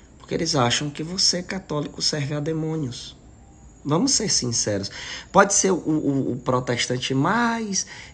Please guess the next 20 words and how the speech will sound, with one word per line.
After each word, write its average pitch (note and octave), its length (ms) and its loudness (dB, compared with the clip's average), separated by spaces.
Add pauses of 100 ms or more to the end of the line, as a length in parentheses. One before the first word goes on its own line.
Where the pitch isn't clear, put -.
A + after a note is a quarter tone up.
educado D3 760 4
que C#3 140 -4
você C3+ 320 0
conhece. C3 580 0
No D#3+ 120 6
fundo, G#3+ 340 0
no D#3+ 140 0
fundo, A2 460 -2
mesmo G3+ 240 6
que F#3+ 100 -2
ele D3+ 100 0
não C#3 160 6
transmita, C#3 920 2 (520)
ele E3+ 220 6
acha C#3 300 6
que - 120 -6
você E3 440 2
serve C3+ 420 4
a C3+ 100 2
demônios F3 800 0